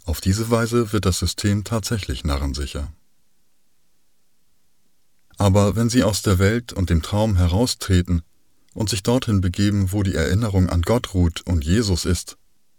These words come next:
erkennen Sie, dass das Egosystem zwar narrensicher sein mag, aber Sie nicht länger ein Narr sind. Sie erkennen nämlich,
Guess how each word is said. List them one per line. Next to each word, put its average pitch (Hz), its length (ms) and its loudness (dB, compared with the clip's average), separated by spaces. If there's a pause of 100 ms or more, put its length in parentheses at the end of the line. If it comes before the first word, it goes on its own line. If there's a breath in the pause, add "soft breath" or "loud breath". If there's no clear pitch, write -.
(520)
erkennen 95 420 2
Sie, 123 420 -4
dass - 200 0
das 90 200 0
Egosystem 92 720 -2
zwar 76 220 -2
narrensicher 98 600 0
sein 85 300 2
mag, 85 360 0 (100)
aber 101 220 2
Sie 92 160 2
nicht 98 240 -2
länger 85 300 2
ein 110 140 0
Narr 95 260 4
sind. 73 360 -6 (1500)
Sie - 140 -2
erkennen 101 420 2
nämlich, 107 500 -2